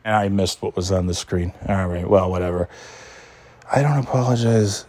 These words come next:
So he's not apologizing. This is on T M Z. I, w-, he's such a turd. He's one of the people, you know, like, anyone can go on Howard Stern, and whether you're a fan or not,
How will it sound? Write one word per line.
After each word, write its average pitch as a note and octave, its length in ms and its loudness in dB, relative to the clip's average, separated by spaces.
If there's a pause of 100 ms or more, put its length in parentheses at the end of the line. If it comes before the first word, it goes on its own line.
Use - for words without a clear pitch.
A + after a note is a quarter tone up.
So - 180 0
he's A2 100 6
not C3 300 6
apologizing. F#2+ 840 4 (720)
This A2+ 180 0
is A#2+ 100 6
on A2+ 160 8
T B2 200 4
M G#2+ 160 6
Z. G2 280 2
I, F#2+ 100 -2
w-, - 260 -8 (920)
he's G3+ 220 6
such A#2+ 220 6
a G2+ 60 8
turd. F#2 680 2 (1120)
He's A#3 220 10
one A3 100 10
of F#3+ 80 10
the C#3 60 10
people, C3+ 480 6 (320)
you G#3 120 4
know, F3+ 180 10
like, D3+ 340 8
anyone G#3+ 360 4
can D3+ 120 0
go D3 100 6
on C3 120 4
Howard B2 300 4
Stern, B2 220 -4
and A#2 120 -2
whether A#2+ 160 -2
you're A2+ 100 2
a G#2+ 60 0
fan D3+ 460 0
or C3 140 0
not, A2+ 440 -2